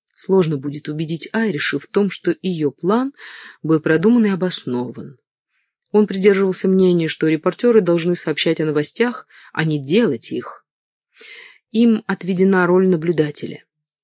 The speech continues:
а не участника. Это всегда было предметом спора между ним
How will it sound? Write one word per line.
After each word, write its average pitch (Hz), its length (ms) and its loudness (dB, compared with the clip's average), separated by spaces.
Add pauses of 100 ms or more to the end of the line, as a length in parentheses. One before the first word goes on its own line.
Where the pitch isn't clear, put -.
(120)
а 147 100 -6
не 151 180 -4
участника. 139 840 -10 (920)
Это 151 160 -2
всегда 151 500 -2
было 214 200 2
предметом 185 480 -2
спора 165 440 2
между 151 300 -2
ним 147 420 -4